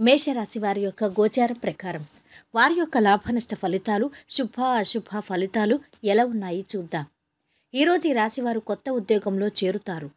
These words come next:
ఆధ్యాత్మిక చింతన కూడా ఎక్కువగా ఉండి దైవ కార్యక్రమాలకు ఆర్థిక సహాయం చేస్తారు. ఉద్యోగంలో అధికారుల నుంచి ప్రోత్సాహకాలు అందుకుంటారు. వృత్తి జీవితంలో తీరిక ఉండని పరిస్థితి ఏర్పడుతుంది.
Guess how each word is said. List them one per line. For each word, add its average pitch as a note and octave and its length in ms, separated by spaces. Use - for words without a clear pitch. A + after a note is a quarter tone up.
ఆధ్యాత్మిక D4+ 600
చింతన A3+ 420
కూడా A3 240
ఎక్కువగా G#3+ 600
ఉండి G3 280
దైవ G#3+ 320
కార్యక్రమాలకు G3 800
ఆర్థిక A3 460
సహాయం G#3+ 560
చేస్తారు. E3+ 460
ఉద్యోగంలో D#4 520
అధికారుల B3 500
నుంచి A3 260
ప్రోత్సాహకాలు G#3+ 720
అందుకుంటారు. D#3+ 640
వృత్తి C#4+ 280
జీవితంలో B3+ 540
తీరిక A#3+ 380
ఉండని G3+ 360
పరిస్థితి G#3+ 560
ఏర్పడుతుంది. D#3 680